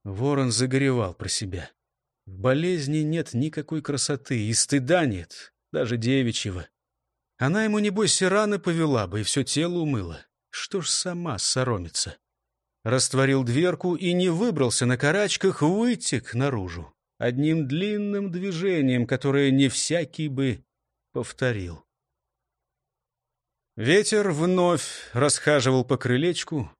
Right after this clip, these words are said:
почти как в тот день, когда вызывал добровольников гоить приговоренного. Пуноты сбегались с разных сторон, младшие с лопатами,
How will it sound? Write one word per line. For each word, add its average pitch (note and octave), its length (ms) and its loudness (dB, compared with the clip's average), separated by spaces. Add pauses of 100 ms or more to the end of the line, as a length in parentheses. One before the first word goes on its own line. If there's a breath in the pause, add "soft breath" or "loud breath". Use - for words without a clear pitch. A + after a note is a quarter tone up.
(300)
почти B2 340 -2
как C#3 200 0
в - 60 -12
тот C3 160 0
день, D3 220 2
когда C3+ 280 2
вызывал C3 420 2
добровольников C3+ 800 2
гоить C#3+ 360 2
приговоренного. C3 840 0 (600)
Пуноты G#3+ 560 2
сбегались D#3 800 2
с - 140 0
разных A#2+ 380 2
сторон, C#3+ 540 0 (160)
младшие C3 480 2
с - 140 -2
лопатами, D#3 720 0